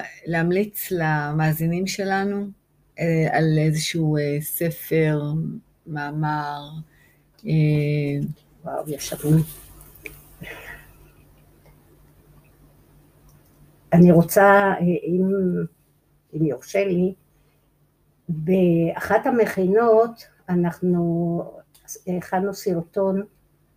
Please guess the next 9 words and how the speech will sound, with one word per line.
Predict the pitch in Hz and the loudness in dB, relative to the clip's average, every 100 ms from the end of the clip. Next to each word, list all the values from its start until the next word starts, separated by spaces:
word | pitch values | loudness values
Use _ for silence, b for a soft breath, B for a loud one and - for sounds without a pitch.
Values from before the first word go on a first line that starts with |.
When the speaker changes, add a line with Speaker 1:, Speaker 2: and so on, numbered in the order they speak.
| _ _ _ _ _ _ | _ _ _ _ _ _
Speaker 2:
של, | - 180 175 175 170 | -6 0 2 4 4
אה, | 175 170 170 | 4 2 0
שיח-, | 165 - 180 - | -4 -6 -6 -6
השיחה | 156 185 175 185 185 208 240 - _ 160 | -8 -8 -6 -4 -2 -2 -4 -14 _ -10
בין | 165 180 190 | -4 0 0
ההורים | 170 165 151 170 208 247 277 - _ _ _ _ - | 0 0 0 0 0 -2 -8 -16 _ _ _ _ -8
ובין | 165 156 185 190 | -4 0 2 2
הסטודנטים | 180 - - 175 175 175 - 180 | 2 -2 -4 0 0 0 0 0
במכינה. | 160 156 156 175 160 160 | 2 -2 -4 -4 -4 -4